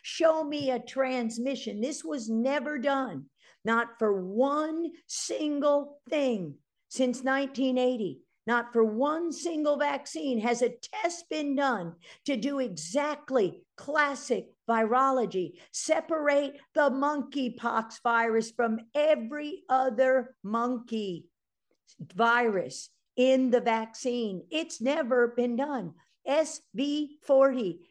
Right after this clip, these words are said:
S I V, simian immune deficiency virus,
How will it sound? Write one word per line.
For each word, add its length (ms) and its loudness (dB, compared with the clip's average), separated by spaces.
S 400 -2
I 420 -2
V, 440 -4
simian 800 -2
immune 640 2
deficiency 960 -6
virus, 600 0